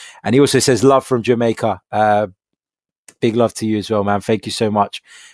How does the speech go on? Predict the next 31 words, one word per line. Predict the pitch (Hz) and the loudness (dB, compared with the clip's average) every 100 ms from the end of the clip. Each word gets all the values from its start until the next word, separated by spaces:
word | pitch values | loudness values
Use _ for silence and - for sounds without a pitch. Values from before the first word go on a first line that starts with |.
| _ | _
for | - - 110 101 92 | -12 2 4 4 2
your | 104 101 | -2 -4
support. | - 107 - - 170 170 - - - _ | -4 -10 -10 2 2 2 -2 -20 -20 _
David, | 165 180 175 190 - | 2 4 6 4 4
talking | 175 170 156 | 2 2 2
about | 139 156 135 | 2 0 0
Julian | 135 175 160 143 | -2 0 0 -2
Brandt. | 123 147 180 156 | 0 2 2 0
Let's, | 214 185 214 | 0 0 -2
let's | 208 - | -4 0
come | 196 185 | 0 0
on | 175 | -2
to | 139 | -4
the | 139 | -4
Julian | 131 131 123 107 | -2 -2 -2 0
Brandt | 127 120 | -2 -2
thing. | 120 | -8
So | 101 120 | -6 0
the | 127 | 2
latest | 151 175 - 139 - _ - _ _ | 2 2 0 -4 -4 _ -20 _ _
on | 151 175 180 | 0 0 0
Julian | 147 123 110 | -2 -2 -4
Brandt, | 104 110 - | -2 -2 -2
and | 113 | -6
it's | 120 117 | -6 -2
a | |
report | 117 - 185 180 147 | -2 0 2 0 0
from | 131 | -4
the | 113 | -4
German | - - 160 151 123 - | -4 0 2 2 -2 0
outlet | 135 139 113 | 0 0 -6